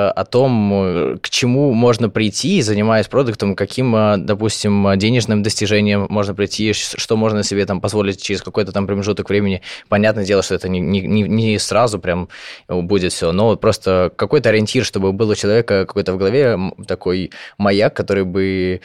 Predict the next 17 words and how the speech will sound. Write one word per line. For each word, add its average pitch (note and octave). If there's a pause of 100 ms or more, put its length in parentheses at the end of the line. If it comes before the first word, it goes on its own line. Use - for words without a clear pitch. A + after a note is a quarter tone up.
(120)
светил C3
ему, G#2
указывал G#2
путь, D3+
к -
которому G#2
он G2
примерно G#2
может F#2
прийти, F#2+
чтобы G2+
вот -
наслаждался G#2+
жизнью G#2
там F2
на G2
пенсии. -